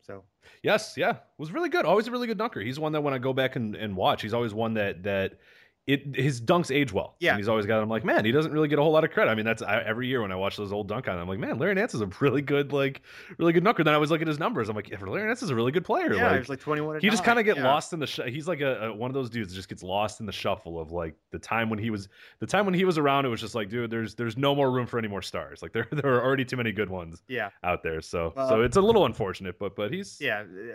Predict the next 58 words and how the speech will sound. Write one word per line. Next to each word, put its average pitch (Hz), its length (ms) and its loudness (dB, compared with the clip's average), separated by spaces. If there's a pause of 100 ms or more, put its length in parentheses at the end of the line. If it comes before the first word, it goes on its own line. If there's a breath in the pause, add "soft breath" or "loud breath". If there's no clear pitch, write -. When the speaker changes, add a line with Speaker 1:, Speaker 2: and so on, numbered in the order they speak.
Speaker 2:
still 285 200 -2
a 262 40 2
good 208 120 2
player, 104 180 2
Speaker 1:
just, 76 140 -8
Speaker 2:
though. 120 80 -14
Speaker 1:
you 135 280 -4
know, 117 240 -4
everything 139 500 -2
in 127 80 -4
the 120 80 -4
West 117 240 -2
was 113 140 -12
overshadowed 113 520 -6
by 104 80 -6
the 101 60 -10
Lakers 104 400 -4
for 104 140 -12
most 98 220 -12
of 98 60 -20
his - 80 -20 (160 loud breath)
Speaker 2:
Right. 127 360 4
Speaker 1:
so, 92 40 -2
Speaker 2:
I 101 80 0
mean, 113 180 -2
there 113 140 2
Speaker 1:
yeah. 101 160 0
Speaker 2:
was, - 300 -12
yeah. 85 160 -10 (160)
Speaker 1:
Exactly. 110 380 -10
Speaker 2:
You, 101 40 -8
you 101 160 -8
weren't, 95 180 -8 (180)
you 127 140 -2
weren't 135 180 2
gonna 117 220 2
<laughs> 135 240 0
get 131 200 -2
your 131 80 0
head 120 120 0
above 95 200 -4
water 85 240 -8
there. 76 240 -16
So, 120 140 -8
Speaker 1:
Not 113 120 -6
so 120 120 -8
much. 98 140 -14
Speaker 2:
unfortunate. 127 380 -10
Speaker 1:
No. 95 120 -6 (220)
So, 98 280 -8 (1300 loud breath)
all 180 100 2
right. 190 60 0
Well, 147 200 4
what 180 180 2
is 151 220 -2
your 147 180 0
next 113 260 -4
trade? 92 280 -8